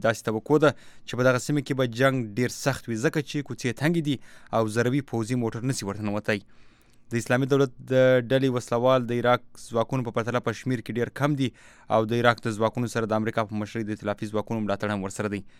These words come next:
د موصل ښار ته د ننوتلو ټولې لارې د عراق ځواکونو تړلې دي. په دغه ښار کې شاوخوا شپږ لکه ملکي کسان د وسلوالو سره بند پاتې دي. د امریکا د کانګرس استخباراتو کمیټې د جمهور رئیس جون-،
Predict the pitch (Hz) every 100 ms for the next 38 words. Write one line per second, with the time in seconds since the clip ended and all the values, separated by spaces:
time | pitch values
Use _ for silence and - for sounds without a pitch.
0 | - - - 101 101 123 113 123 117 123
1 | 120 123 - - - - 117 113 117 117
2 | 110 127 117 - 185 135 131 120 113 117
3 | 123 - 110 107 110 123 113 113 135 135
4 | 131 - - - - 110 110 107 127 117
5 | - 127 123 - 117 - - - - -
6 | - - - 170 127 127 120 117 - 123
7 | 110 - 117 110 107 - 110 110 104 -
8 | 98 101 98 104 98 101 104 - - -
9 | - _ _ _ _ - - _ - -
10 | - - - - - - - - - _
11 | _ - - - 123 127 143 190 180 175
12 | 175 180 - - 170 - 123 135 151 147
13 | - 139 139 147 131 123 127 139 123 -
14 | - - - 123